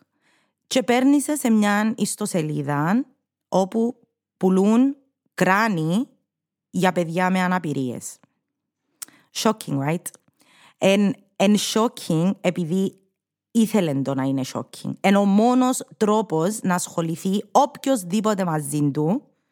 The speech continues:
<laughs> συμπεριλαμβανόμενο μου και εμέναν, προφανώς,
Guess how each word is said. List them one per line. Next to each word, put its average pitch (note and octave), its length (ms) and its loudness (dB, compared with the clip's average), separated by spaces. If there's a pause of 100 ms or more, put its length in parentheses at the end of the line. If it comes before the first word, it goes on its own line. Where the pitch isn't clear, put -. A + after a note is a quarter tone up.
(800)
<laughs> G3 1700 -4
συμπεριλαμβανόμενο F#3+ 1000 2
μου G3 80 2
και F#3+ 160 0
εμέναν, F3+ 640 2
προφανώς, D3 760 -2